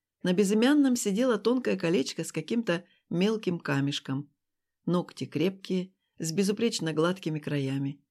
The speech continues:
Сегодня утром, когда Ирен осматривала рану,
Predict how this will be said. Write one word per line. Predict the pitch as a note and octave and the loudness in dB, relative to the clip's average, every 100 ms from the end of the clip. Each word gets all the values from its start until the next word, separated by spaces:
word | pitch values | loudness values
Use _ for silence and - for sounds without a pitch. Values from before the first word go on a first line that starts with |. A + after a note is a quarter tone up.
| _ _ _ _ | _ _ _ _
Сегодня | - - A#3+ E4+ C4+ | -2 2 2 4 2
утром, | G#3+ C#4+ B3+ F#3+ | 2 -2 0 0
когда | F#3 F3+ G3 | 0 0 2
Ирен | G3+ A#3+ A#3+ | 4 2 2
осматривала | F#3+ F#3+ A#3 G3+ F#3 E3 | 0 -2 -2 -2 0 0
рану, | D#3+ G#3+ F3+ - | 0 0 -2 -4